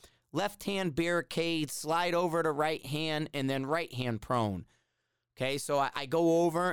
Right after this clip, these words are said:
and I, I do well on his stage. He, he dogged me a point, which is funny. I'm gonna, I'm laughing about the,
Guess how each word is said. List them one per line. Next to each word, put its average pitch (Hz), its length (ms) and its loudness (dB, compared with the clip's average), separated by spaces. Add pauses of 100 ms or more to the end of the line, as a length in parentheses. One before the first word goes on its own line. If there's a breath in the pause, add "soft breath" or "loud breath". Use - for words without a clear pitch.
and 160 160 -2
I, 156 240 -4
I 143 140 -2
do 143 240 2
well 185 300 2
on 143 160 0
his 151 120 -4
stage. 156 480 -2
He, 131 140 -4
he 143 200 -10
dogged 175 280 0
me 185 100 -2
a 135 60 -2
point, 160 280 -4
which 123 160 -2
is 113 120 -8
funny. 113 300 -2
I'm 120 100 -4
gonna, 123 120 -6
I'm 123 160 -4
laughing 139 360 -4
about 117 280 -2
the, 117 120 -2